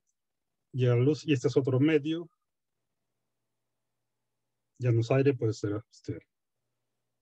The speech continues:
cualquier superficie. Y entonces los rayos de luz, les digo, ahorita vamos a utilizar ya este concepto de rayo.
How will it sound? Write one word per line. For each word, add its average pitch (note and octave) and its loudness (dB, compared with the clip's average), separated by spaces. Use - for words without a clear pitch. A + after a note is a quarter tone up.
cualquier B2 0
superficie. C#3 0
Y C3 -4
entonces A#2 -2
los A2 2
rayos C#3 2
de E3 2
luz, F3+ -4
les G#2 -10
digo, B2 4
ahorita A#2 -2
vamos A#2 2
a G#2+ -8
utilizar A2 -2
ya A2+ 2
este A#2 -4
concepto A#2 -2
de C3+ 4
rayo. C3+ 0